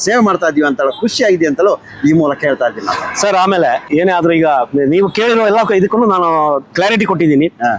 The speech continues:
Speaker 2: ಇನ್ನೇನಾದ್ರೂ ಕ್ಲಾರಿಟಿ ಬೇಕು ಅಂದ್ರೆ ಇನ್ನ ಕೊಡೋಕೆ ತಯಾರಿದ್ದೀನಿ
Speaker 1: ನೋಡಿ,
Speaker 2: ನಾನು.
Speaker 1: ಮಾಧ್ಯಮರು, ಅಲ್ಲ, ಮಾಧ್ಯಮರು ಏನೇ ಇದ್ರೆ ಕರೆಯಿರಿ, ಅವರೇ
Speaker 2: ಹೌದು,
Speaker 1: ಬರ್ತಾರೆ.
Speaker 2: ಹೌದು, ಹೌದು. ಬೇಕಾದ್ರೆ ನನ್ನ ನಂಬರ್
Speaker 1: ನೀವು
Speaker 2: ತಗೊಳ್ಳಿ.
Speaker 1: ಅನ್ವಯ ಮಾತ್ರ ಮಾಡ್ಬೇಡಿ.
Speaker 2: ನನ್ನ ನಂಬರ್ ತಗೊಳ್ಳಿ,
Speaker 1: ಹೌದು.
Speaker 2: ಏಟ್ ತ್ರೀ ಒನ್ ಜೀರೋ ಫೈವ್ ಫೋರ್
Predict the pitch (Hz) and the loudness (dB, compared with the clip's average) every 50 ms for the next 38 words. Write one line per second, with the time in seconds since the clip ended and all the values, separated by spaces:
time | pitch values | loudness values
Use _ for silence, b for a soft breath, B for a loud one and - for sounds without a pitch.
0 | - - 151 165 180 196 202 202 190 190 170 175 175 175 180 180 170 165 170 - | -2 0 0 2 2 2 0 2 0 0 0 0 0 0 0 0 0 -2 -2 0
1 | 175 180 202 196 170 165 180 185 - - 165 175 165 180 147 147 147 160 160 165 | 0 0 0 2 2 2 2 0 0 0 -2 -2 -2 -2 -4 -2 0 0 0 0
2 | 143 147 135 - - 175 175 190 202 202 214 208 208 202 202 196 170 - - 202 | 0 2 2 2 2 2 0 0 0 2 2 2 2 2 2 2 2 0 0 0
3 | 208 190 196 202 196 208 208 202 196 196 196 196 190 180 185 208 214 - 175 190 | 0 2 0 0 2 2 2 2 2 2 2 0 0 0 0 -2 0 0 0 0
4 | 214 214 196 214 220 180 190 214 214 - 139 135 175 160 135 - 110 104 98 - | 2 2 2 2 2 2 2 2 2 2 2 2 2 0 0 0 0 -2 -2 -4
5 | - 104 113 113 107 104 120 131 143 165 165 170 170 175 175 185 208 214 202 - | -4 -4 -2 -2 -4 -4 -6 -6 -4 -2 0 2 2 2 2 2 0 0 0 0
6 | 196 196 190 190 190 233 233 233 220 214 214 214 202 185 190 208 202 214 202 170 | 0 0 0 2 0 0 0 2 0 0 0 0 0 0 0 0 0 0 0 0
7 | 131 - - 160 147 147 151 165 175 190 196 185 - 185 180 180 175 160 160 170 | 0 -2 -2 -4 -2 0 0 0 2 0 -2 -2 0 -2 0 0 0 0 0 0
8 | 190 196 170 139 - 160 170 190 202 170 - - 180 202 202 202 185 175 175 196 | 0 0 -2 -2 -2 -2 -2 -2 -2 -4 -6 -4 -2 0 2 2 2 0 0 0
9 | 180 170 196 185 196 180 - 175 175 190 175 - 185 190 180 | 0 0 0 0 0 -2 -2 -2 -2 -2 -2 -2 -4 -4 -4